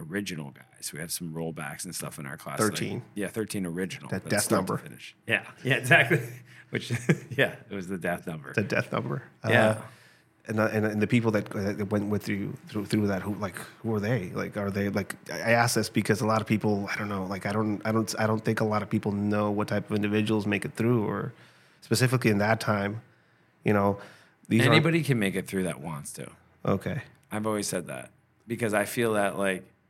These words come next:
Speaker 1: the difference with me was that I already experienced a lot of hardships in my life, a lot. And so when I went there, it was a hardship, and it was, you know, the hardest training, you know, in the world. And, but I had already experienced a pretty hard life at that point.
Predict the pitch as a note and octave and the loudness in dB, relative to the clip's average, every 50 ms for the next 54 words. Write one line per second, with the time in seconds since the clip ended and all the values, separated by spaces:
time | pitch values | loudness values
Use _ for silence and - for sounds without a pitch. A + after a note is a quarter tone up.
0 | _ _ A2+ G#2+ G2+ C#3 D3+ F#3 B3 A#3+ E3 C3 A2 F#2 F#2 F2+ F2+ F2+ F2+ F2+ | _ _ -8 -2 0 0 2 2 2 2 2 0 0 0 0 0 0 0 0 -2
1 | E2+ F2+ F2 F2+ F2 F2+ F#2+ F#2+ F#2+ G2 G2 F#2 E2 - - - - F#2+ F2+ E2+ | -2 -2 -2 -2 -2 -2 0 0 0 0 0 0 -2 -4 -6 -4 -4 -6 -4 -4
2 | - E2+ D#2 D#2+ D2+ D2 D#2 D#2 D2 C#2+ - - C#2+ - - - E2 D2+ D2 C#2+ | -4 -6 -6 -6 -6 -8 -8 -10 -8 -8 -8 -10 -10 -12 -12 -12 -12 -12 -12 -14
3 | C2 B1+ B1 A#1 B1+ - - _ _ _ _ _ _ _ _ - F#2+ E2+ C#2+ B1+ | -18 -20 -20 -20 -20 -20 -20 _ _ _ _ _ _ _ _ -10 -8 -8 -8 -10
4 | A#1+ - - _ - - - - - - _ _ - A2 - - B2 G#2+ G2+ G2 | -12 -14 -18 _ -20 -20 -20 -20 -20 -20 _ _ -6 -2 0 2 2 2 2 2
5 | G2 F#2+ G2 G#2 A#2 B2 A#2+ A2+ F#2+ F2+ E2+ - - G#2 G2+ G2+ F#2 F#2 F2 - | 0 0 2 2 2 2 2 2 0 0 0 0 -2 -2 -2 -2 -4 -4 -8 -10
6 | - - G#2+ A2+ G#2 - - - C#2+ B1+ - - G2 G2 F#2+ F#2+ F#2 F#2+ - - | -4 0 0 0 0 0 -4 -6 -6 -10 -10 -8 -6 -6 -4 -4 -4 -4 -4 -6
7 | - _ _ G#2 G2 F#2+ F2 E2 F#2 F#2+ A2+ A#2 G#2 F#2+ F#2 - - - _ _ | -8 _ _ -10 -10 -10 -10 -12 -8 0 2 2 2 2 -2 -4 -6 -6 _ _
8 | _ - - G#2 G2+ G2+ G2 F#2 F2+ F2+ - - _ F#2 F2 D#2+ C#2 - - - | _ -4 -2 0 0 0 0 -2 -4 -6 -8 -10 _ -10 -10 -10 -10 -10 -8 -6
9 | F#2+ F2+ E2+ E2 F2 F#2+ F#2+ E2 B1+ A1+ - - - _ - F#2+ F#2+ F#2+ F#2+ F#2 | -6 -6 -4 -4 -2 -2 -2 -2 -4 -8 -16 -20 -18 _ -10 -8 -8 -6 -6 -6
10 | F2+ E2+ - _ - - - - - - _ _ _ _ _ _ _ _ - F2+ | -8 -10 -12 _ -20 -20 -20 -20 -20 -20 _ _ _ _ _ _ _ _ -10 -2
11 | - A2+ G#2 A2+ B2 D3+ E3+ E3 C#3+ A#2+ A2+ A2+ G#2+ G#2 G2+ G2 G2 G2 F#2+ F#2+ | 0 2 2 4 4 6 4 6 4 4 2 2 2 2 0 2 2 2 2 2
12 | F#2 F2+ F2 - - _ _ _ _ _ _ _ _ _ _ _ _ _ - - | 0 -2 -4 -6 -12 _ _ _ _ _ _ _ _ _ _ _ _ _ -20 -20
13 | - - - - G#2+ G2 - - - G#2+ G2+ F#2+ F#2 - - F#2 D2+ - - - | -18 -18 -10 -10 -4 -2 -2 0 2 2 0 2 0 -2 -4 -6 -8 -8 -10 -8
14 | E2+ E2+ D#2+ - F2+ E2+ E2 - D2 C2+ C#2 C2+ - - - - - F#2 - G2+ | -8 -8 -8 -8 -8 -8 -8 -8 -10 -10 -10 -10 -12 -12 -12 -12 -14 -6 -4 -4
15 | F2 D#2 - - - G2+ F#2+ F#2+ G#2 A#2 - | -4 -4 -6 -8 -6 -4 -4 -2 -4 -6 -8